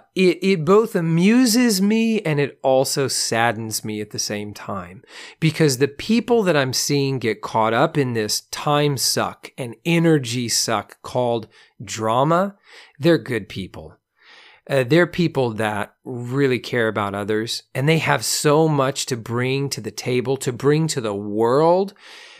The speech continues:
And yet I see them caught up in what is ultimately, uh, you know, petty at best, okay? And at worst, it's just, as I said, completely fictitious. It's just made up.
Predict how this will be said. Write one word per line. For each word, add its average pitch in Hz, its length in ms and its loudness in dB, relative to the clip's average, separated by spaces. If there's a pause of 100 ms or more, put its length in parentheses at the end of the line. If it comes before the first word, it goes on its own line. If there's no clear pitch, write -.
(220)
And 139 180 0
yet 139 180 4
I 123 120 2
see 143 320 -2
them 117 480 -2 (440)
caught 165 320 2
up 139 240 0
in 113 280 -4 (120)
what 139 300 2
is 123 280 2
ultimately, 127 1120 0 (440)
uh, 110 400 -2 (120)
you 165 120 2
know, 120 100 0
petty 170 600 -2 (180)
at 117 260 -6
best, 135 640 -2 (220)
okay? 117 500 0
And 131 200 -4
at 120 120 -6
worst, 143 460 2
it's 123 200 -4
just, - 300 -2 (240)
as 131 220 0
I 131 60 0
said, 123 280 -2
completely 131 500 -2
fictitious. - 760 -4
It's 117 120 -10
just - 220 -6
made 127 340 -2
up. 123 440 -2